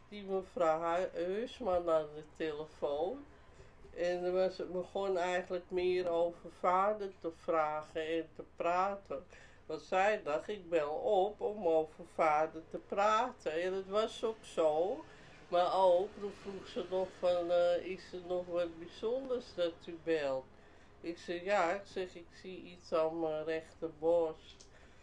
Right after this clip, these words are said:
En toen zei ze, "Nou, ik," toen zei ik, "Nou, ik wou eigenlijk wel een afspraak maken." Toen had ze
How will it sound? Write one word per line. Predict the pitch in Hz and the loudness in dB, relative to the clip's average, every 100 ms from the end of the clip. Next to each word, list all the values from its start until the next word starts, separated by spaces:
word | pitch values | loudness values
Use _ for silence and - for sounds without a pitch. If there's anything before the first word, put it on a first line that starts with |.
| - - | -20 -16
En | 156 | -14
toen | - 170 | -10 -10
zei | - 165 | -2 -2
ze, | 160 - 165 | -2 -4 0
"Nou, | 165 160 160 156 | 4 4 2 -2
ik," | 170 - - - | -10 -14 -18 -16
toen | 175 | -14
zei | 165 - 170 160 | -8 0 2 2
ik, | 165 | 0
"Nou, | 165 160 | 0 0
ik | - | 0
wou | 165 165 | 2 2
eigenlijk | 147 160 165 165 160 | 2 2 0 -2 -8
wel | - 156 | -6 -4
een | 156 156 | -4 -2
afspraak | 165 175 - - 165 160 | -2 -4 -8 -2 -2 0
maken." | 196 143 131 131 131 170 165 | -4 -2 -2 -4 -6 -8 -8
Toen | 160 160 | -8 -6
had | 147 | -8
ze | 143 151 | -10 -14